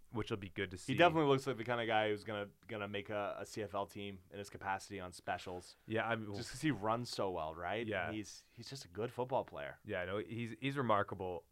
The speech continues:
Speaker 1: Um, so, you know, big game, big game for Guelph. Um, you know, being able to click at the right time of the season. I mean, o-, obviously, as I kind of mentioned, this is the kind of game that I could have easily seen Guelph. I, I didn't expect them to lose this in any manner,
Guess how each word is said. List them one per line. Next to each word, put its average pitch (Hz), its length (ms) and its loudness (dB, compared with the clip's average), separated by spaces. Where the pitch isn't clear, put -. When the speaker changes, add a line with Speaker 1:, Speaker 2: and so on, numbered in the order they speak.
Speaker 1:
Um, 98 400 -2
so, - 160 2
you 127 240 0
know, 98 220 0
big 170 200 6
game, 139 360 4
big 175 160 6
game 175 160 4
for 135 140 -2
Guelph. 120 440 8
Um, 104 380 4
you 113 60 -6
know, 104 180 -2
being 131 160 2
able 127 140 6
to 120 60 6
click - 320 2
at 110 60 -6
the 104 80 4
right 101 180 4
time 113 220 4
of 104 80 -4
the 92 60 -10
season. 98 400 -6
I 92 40 -2
mean, 92 140 -2
o-, 107 220 4
obviously, 110 440 2
as 104 240 0
I 98 40 -6
kind 110 180 -4
of 95 120 -6
mentioned, 101 320 -2
this 101 80 -8
is 104 80 -14
the 104 60 -12
kind 110 220 2
of 104 80 -2
game 101 240 -2
that 101 160 2
I 104 120 2
could 113 180 0
have 95 80 -4
easily 104 280 -2
seen 98 540 -6
Guelph. 95 300 2
I, 127 200 2
I - 20 8
didn't 156 180 2
expect 135 300 0
them 113 140 -6
to 104 60 0
lose 104 260 -2
this 120 180 -4
in 110 80 -8
any 110 220 -4
manner, 110 400 2